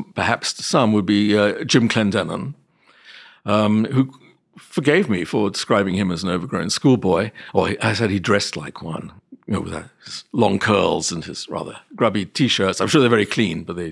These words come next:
didn't always look that way. Um, but h-, his whole Burgundian approach to, uh, winemaking down in Santa Barbara, and we're talking at a time when there weren't many vineyards down there,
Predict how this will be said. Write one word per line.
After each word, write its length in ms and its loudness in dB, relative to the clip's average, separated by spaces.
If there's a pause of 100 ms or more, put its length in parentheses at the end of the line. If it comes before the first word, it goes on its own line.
didn't 180 -18
always 240 -14
look 160 -6
that 200 -8
way. 160 -4 (460)
Um, 320 -2 (320)
but 140 2
h-, 280 -10
his 200 -2
whole 340 4
Burgundian 500 0
approach 640 -4 (180)
to, 380 0
uh, 220 0 (260)
winemaking 600 0
down 220 0
in 120 -2
Santa 300 0
Barbara, 420 2
and 120 -2
we're 60 -4
talking 280 0
at 60 -2
a 40 -2
time 220 0
when 100 -2
there 100 -2
weren't 220 0
many 200 2
vineyards 480 2
down 240 -6
there, 300 -4